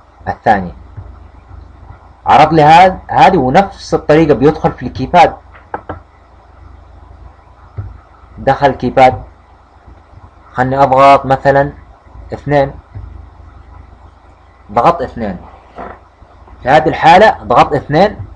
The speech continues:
جاء هنا أخذ رقم، رقم المفتاح، لقاه هنا اثنين، هذه القيمة نخزن فيها اثنين عشان نعرضها، وهنا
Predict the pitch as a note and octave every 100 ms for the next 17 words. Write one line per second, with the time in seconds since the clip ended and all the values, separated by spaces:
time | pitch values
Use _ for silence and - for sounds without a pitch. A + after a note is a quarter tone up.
0 | - - - _ - - - - _ _
1 | _ _ _ - _ - C3+ D3 E3+ G3+
2 | - - - - - _ - - - -
3 | - C#3+ - F3+ F3 - - A#2 B2 C3+
4 | B2+ B2 A2+ G#2+ C3+ C#3+ C3+ B2+ - F3
5 | - - - - - - _ A2 A#2 D#3
6 | C#3+ E3 F3 B2 C#3 D#3+ G#3 F#3 - -
7 | - - A#2+ D3 E3+ - D#3 E3+ G#3 -
8 | A#2+ D3 C3 B2+ D3+ C3+ D#3 C#3 A2+ B2
9 | A#2 A#2+ C#3+ E3+ G3 - _ _ _ _
10 | _ - A2 D#3 F#3 G#3+